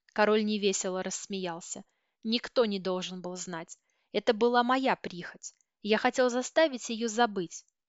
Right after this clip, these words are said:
и не мог. Вот оно, самое верное доказательство».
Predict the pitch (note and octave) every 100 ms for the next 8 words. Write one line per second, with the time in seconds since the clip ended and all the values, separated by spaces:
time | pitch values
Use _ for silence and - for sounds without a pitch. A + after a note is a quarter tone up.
0 | - G3 G3 F3+ F3+ E3+ - _ _ _
1 | - G3 B3 C4+ - F#3 F3+ E3+ _ _
2 | - - A3+ C#4 D#4 D4 C4 F#3 F#3+ G3+
3 | G3+ G3 G3 G3 F#3 F3+ F3 E3+ - -
4 | F#3